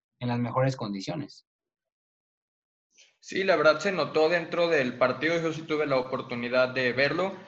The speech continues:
Speaker 2: El Necaxa se fue arriba en el marcador, sin embargo, en el segundo tiempo el San Luis supo remontar bien el partido y llevarse los tres puntos importantísimos para el equipo para dejar del fondo de la tabla general.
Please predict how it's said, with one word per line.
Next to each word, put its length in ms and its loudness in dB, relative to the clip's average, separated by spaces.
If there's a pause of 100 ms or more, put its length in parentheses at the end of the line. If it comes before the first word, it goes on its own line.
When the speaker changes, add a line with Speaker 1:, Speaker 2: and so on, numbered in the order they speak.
(440)
Speaker 2:
El 120 -2
Necaxa 420 2
se 160 0
fue 540 6
arriba 340 4
en 80 0
el 120 2
marcador, 500 2
sin 180 -6
embargo, 600 2
en 120 -6
el 120 -4
segundo 420 -4
tiempo 460 0
el 80 -4
San 180 -4
Luis 140 -6
supo 720 -2
remontar 560 2
bien 160 -2
el 140 -4
partido 280 -2
y 40 -2
llevarse 340 0
los 240 -4
tres 160 -2
puntos 320 -6
importantísimos 800 -6
para 160 -2
el 80 -2
equipo 360 -8
para 220 2
dejar 280 -2
del 200 -4
fondo 240 -2
de 80 0
la 160 -4
tabla 220 -2
general. 400 -6